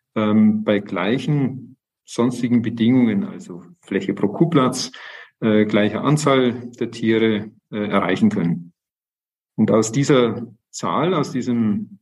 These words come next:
dieser theoretischen Erkenntnis, äh, sind dann, äh, konkrete Bauprojekte auch, Pilotprojekte in Bayern entstanden, so dass wir also auch wirklich am Markt, äh, aufgetreten sind, dort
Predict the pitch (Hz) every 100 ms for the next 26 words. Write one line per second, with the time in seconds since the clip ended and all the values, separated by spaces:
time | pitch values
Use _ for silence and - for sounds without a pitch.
0 | - 110 104 - 101 98 - 160 - 151
1 | 139 - 135 - 135 - - - 123 120
2 | 123 123 120 - 120 120 117 120 113 117
3 | - _ _ _ - 107 104 110 107 113
4 | 117 117 110 104 85 - _ _ _ -
5 | 110 147 - 120 104 101 - 147 143 139
6 | 143 143 - 107 107 143 - - 123 127
7 | 127 120 113 98 113 117 110 - 107 117
8 | 117 123 113 110 110 - 104 104 92 98
9 | 107 - 117 - - 98 92 92 127 151
10 | 156 _ _ _ _ _ - 117 117 117
11 | 113 113 - 104 - 117 113 113 101 -
12 | 143 170 - 123 120 - - -